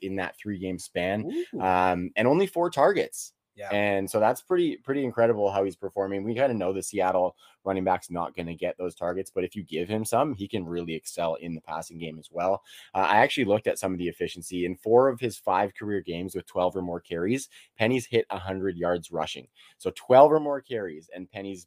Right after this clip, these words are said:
Speaker 1: pretty much gonna hit a hundred yards rushing eighty percent of the time. And then three of those four games, he went over a hundred and twenty-five rushing yards. So he's really explosive, and you add some volume to that,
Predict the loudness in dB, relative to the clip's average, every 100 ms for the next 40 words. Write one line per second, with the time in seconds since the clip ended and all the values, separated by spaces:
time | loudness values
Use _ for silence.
0 | _ -6 -4 -4 -6 -6 -8 -6 -2 -2
1 | -2 _ _ _ -8 -6 -4 -2 -2 0
2 | -2 -2 -6 -6 -6 -8 -6 -6 -4 2
3 | 2 2 -2 -8 -2 0 -2 2 4 8
4 | 8 8 4 2 -2 -4 -4 -2 0 0
5 | 0 -2 -2 -2 -2 -2 -6 -6 -4 -4
6 | 0 2 2 0 -6 -20 -20 _ -4 -4
7 | -6 -10 -10 -8 -4 -2 4 4 4 0
8 | 0 0 0 -4 -8 -8 -8 -8 -10 -16
9 | -8 2 2 2 -4 -2 2 2 2 -4
10 | -2 0 2 0